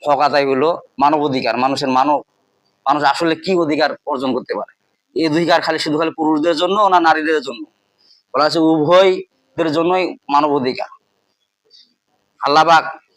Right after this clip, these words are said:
সূরা যে নাজিল করছেন, আমি যে আপনাদের সামনে আয়াতে কারিমা তেলাওয়াত করেছি, সূরা তওবার একাত্তর নম্বর আয়াত।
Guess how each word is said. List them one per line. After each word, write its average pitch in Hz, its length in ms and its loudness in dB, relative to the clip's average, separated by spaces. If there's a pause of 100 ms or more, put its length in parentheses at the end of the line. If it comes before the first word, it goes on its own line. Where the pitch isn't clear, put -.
(640)
সূরা 180 360 2
যে 180 140 0
নাজিল 165 280 2
করছেন, 160 260 -2 (240)
আমি 156 120 0 (100)
যে 170 60 2 (140)
আপনাদের 156 380 0
সামনে 151 260 -2
আয়াতে 139 280 2
কারিমা 139 320 -2
তেলাওয়াত 131 300 -4
করেছি, 131 300 -4 (640)
সূরা 160 260 0 (120)
তওবার 151 340 4 (100)
একাত্তর 151 400 0
নম্বর 131 260 -2
আয়াত। 104 220 -6